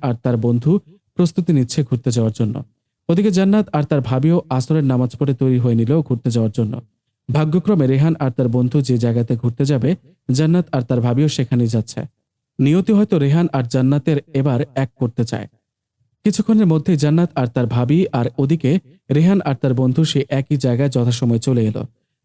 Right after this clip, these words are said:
ভাগ্যের কি চরম পরিহাস, জান্নাত যখন রিকশা থেকে নামছিল তখন রেহান আর তার বন্ধু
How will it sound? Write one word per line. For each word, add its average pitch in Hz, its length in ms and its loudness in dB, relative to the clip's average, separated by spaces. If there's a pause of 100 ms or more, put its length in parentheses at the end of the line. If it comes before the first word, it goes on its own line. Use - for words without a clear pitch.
(120)
ভাগ্যের 170 340 0
কি 214 100 0
চরম 190 300 2
পরিহাস, 180 340 2
জান্নাত 147 360 0
যখন 143 220 0
রিকশা 131 240 -2
থেকে 139 180 -2
নামছিল 127 380 0
তখন 127 280 0
রেহান 135 300 2
আর 131 100 -2
তার 117 180 -2
বন্ধু 123 400 0